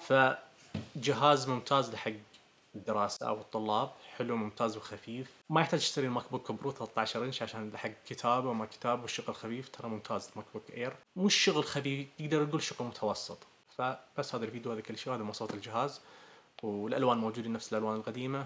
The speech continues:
ففي نهاية الفيديو لا تنسون الاشتراك في القناة ونشر المقطع، عمل لايك المقطع وتعليقاتكم تحت تهمني،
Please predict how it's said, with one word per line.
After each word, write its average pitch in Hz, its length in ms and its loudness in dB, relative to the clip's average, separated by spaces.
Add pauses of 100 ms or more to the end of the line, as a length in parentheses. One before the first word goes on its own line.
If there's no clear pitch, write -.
(120)
ففي 107 260 -6
نهاية 117 140 -6
الفيديو 117 260 -8
لا 110 60 -8
تنسون 110 240 -6
الاشتراك - 280 -6
في - 60 -10
القناة 120 280 -2
ونشر 120 260 -4
المقطع، 117 320 2
عمل 131 200 0
لايك 135 160 -4
المقطع 135 380 2
وتعليقاتكم 127 500 -2
تحت 135 260 -6
تهمني، 139 380 -2